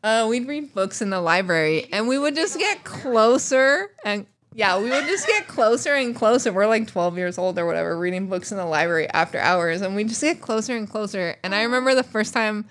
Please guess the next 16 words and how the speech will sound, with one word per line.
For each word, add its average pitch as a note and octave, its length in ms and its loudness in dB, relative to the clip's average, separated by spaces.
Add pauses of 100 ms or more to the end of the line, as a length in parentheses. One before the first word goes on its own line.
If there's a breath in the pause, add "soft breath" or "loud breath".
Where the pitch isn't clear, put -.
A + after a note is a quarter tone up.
(440 soft breath)
I G3 160 2
kissed G3+ 340 -4
her G#3 240 -2
was, F3+ 300 -2
like, E3 400 -4 (180)
the G3+ 160 0
most G#3 380 2
insane F3+ 480 0
thing E3+ 160 -4
of D#3+ 100 -2
my C#3+ 200 0 (140)
motherfucking G3 720 0
life. C#2+ 340 -10
It G#3 80 -4
was G#3 240 2
raining, F#3 640 0